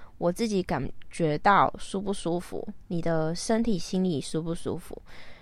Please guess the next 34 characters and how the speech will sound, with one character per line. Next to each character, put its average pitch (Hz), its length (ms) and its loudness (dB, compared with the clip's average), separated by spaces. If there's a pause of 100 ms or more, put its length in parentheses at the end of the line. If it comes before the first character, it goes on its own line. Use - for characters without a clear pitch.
(320)
这 269 100 6
样 262 160 10
你 202 100 4
就 226 220 8
比 156 140 0
较 208 180 4
容 180 240 6
易 190 40 2
去 208 140 -2
发 196 220 0
现 190 220 4
说， 190 160 2
诶， 196 240 6
我 185 160 2
适 226 240 2
合 185 200 8
做 202 220 2
什 185 160 0
么 165 140 2
样 196 220 4
的， 175 220 2 (560)
呃， - 640 2 (140)
动 269 220 8
态 254 200 6
的 175 140 4
事 214 220 2
情 165 260 0
来 156 160 0
让 190 200 4
自 190 100 -4
己 151 180 0
静 156 180 -4
下 - 180 -4
来。 - 280 -8